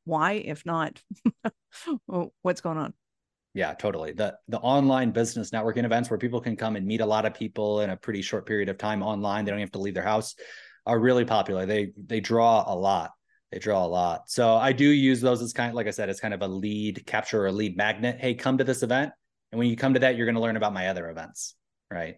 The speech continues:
Speaker 2: Which might be a little bit more of a sales pitch or might have a little bit more of a structure, um, that aren't, you know, yeah, like a, a traditional networking event.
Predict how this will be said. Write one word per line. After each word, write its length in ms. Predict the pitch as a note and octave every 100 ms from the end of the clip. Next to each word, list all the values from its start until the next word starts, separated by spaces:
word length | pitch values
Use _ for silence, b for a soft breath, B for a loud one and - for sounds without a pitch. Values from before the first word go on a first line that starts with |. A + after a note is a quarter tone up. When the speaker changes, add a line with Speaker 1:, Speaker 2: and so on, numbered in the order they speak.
| -
Speaker 2:
Which 320 | G2 - -
might 540 | A2+ A2 G#2 G#2+ A2+
be 100 | G2
a 60 | G#2
little 100 | G#2
bit 80 | G2
more 120 | G#2
of 40 | F#2+
a 20 |
sales 300 | A2+ C3 B2
pitch 400 | B2 A#2+ A2+ A2+
or 40 | G2
might 180 | G2 F#2+
have 100 | F#2
a 40 |
little 160 | F#2+ F#2+
bit 100 | F#2+
more 100 | F#2+
of 80 |
a 40 | F2+
structure, 520 | - G#2 - G#2 F#2+ b b b -
um, 480 | F#2+ E2+ E2 D#2+ F2+ _ -
that 140 | F#2
aren't, 220 | F2+ F2 - _
you 120 | F#2
know, 120 | D#2+ - _ _ _ _ -
yeah, 140 | E2
like 140 | F2
a, 120 | F#2 F#2
a 60 | F2+
traditional 420 | G#2+ G2+ - E2+
networking 440 | E2+ - E2 D#2
event. 200 | D#2+ E2+